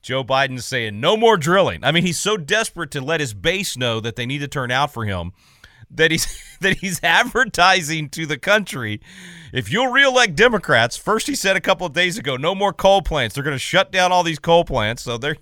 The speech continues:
there goes your vote in West Virginia and other places. And then, and then he says, "No more drilling." I mean, this guy literally thinks, as Ted Cruz te-, uh, t-, uh, tweeted out, uh, that, that oil, you know, with a little fairy dust, uh, that you can create energy. I mean,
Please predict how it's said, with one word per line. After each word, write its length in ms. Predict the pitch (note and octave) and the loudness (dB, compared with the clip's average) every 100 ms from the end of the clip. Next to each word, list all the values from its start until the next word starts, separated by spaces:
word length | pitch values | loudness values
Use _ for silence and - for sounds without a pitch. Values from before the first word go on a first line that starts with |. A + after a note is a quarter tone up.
| - | -10
there 100 | F3 | -10
goes 320 | - G3 - | -6 -8 -6
your 140 | D#3 | -10
vote 320 | D#3 D#3+ E3 C3 | -6 -2 -2 -4
in 160 | A#2+ - - C3 | -12 -12 -14 0
West 240 | E3+ - | 0 2
Virginia 440 | C3+ - E3 C#3+ | -6 -4 -4 -2
and 100 | C#3 | 0
other 180 | D3+ D#3 | 0 0
places. 440 | A#2+ A2 G2 C3 - - - - - - | -2 -4 -2 -8 -10 -20 -20 -20 -20 -6
And 160 | D#3 | -2
then, 280 | D#3+ B3+ A#3 - | 4 4 4 -4
and 100 | F#3 | -4
then 120 | A#3 | -2
he 80 | C4+ | -2
says, 400 | - G3+ G3+ - | -2 0 0 -2
"No 180 | D#3 G#3+ | -2 -2
more 160 | G#3 E3+ | 0 -2
drilling." 520 | A#2+ F3+ B3 A#2+ E2+ | -4 0 0 0 -6
I 120 | - F#3 | -2 -2
mean, 140 | F#3+ | 0
this 200 | A3+ - | -2 -4
guy 220 | - G#3+ | -2 -4
literally 460 | D3+ E3+ C4+ B3 A3 | -2 -8 -8 -8 -10
thinks, 500 | - G3+ C#3+ C#3 D3 | -6 -6 -6 -6 -8
as 140 | C3 | -8
Ted 260 | - F3+ - | -4 -4 -4
Cruz 340 | - G3 F3 | -10 -8 -6
te-, 180 | - C#3 B2+ | -2 -2 0
uh, 160 | B2 A2+ - | -2 -2 -10
t-, 80 | D#3 | -10
uh, 360 | - - C3+ | -10 -6 -6
tweeted 340 | - E3+ E3 C3 | -6 -6 -2 2
out, 240 | C3+ D#3 - - _ | 2 0 -8 -20 _
uh, 220 | - D#3 D3 | -6 -4 -2
that, 320 | D#3+ C3+ C3 | -2 -2 0
that 140 | D#3+ | -2
oil, 460 | E3+ A3 A3+ F3+ F3 | 0 -2 2 0 0
you 80 | E3+ | -4
know, 120 | E3 | -4
with 140 | E3 | -4
a 40 | E3 | -6
little 180 | F3+ | -8
fairy 440 | D3+ - A3 A3+ E3 | -6 -2 0 0 0
dust, 440 | C3+ C#3 D#3+ - - | 0 0 -2 -10 -8
uh, 120 | D3+ | -8
that 220 | E3 D#3+ | -6 -8
you 60 | - | -10
can 180 | - C3+ | -12 -14
create 380 | - F3 F3+ | -4 0 0
energy. 400 | E3+ F#3+ C3 G#2 _ _ - | 0 -2 -6 -10 _ _ -10
I 60 | |
mean, 200 | D3 C#3 | -8 -10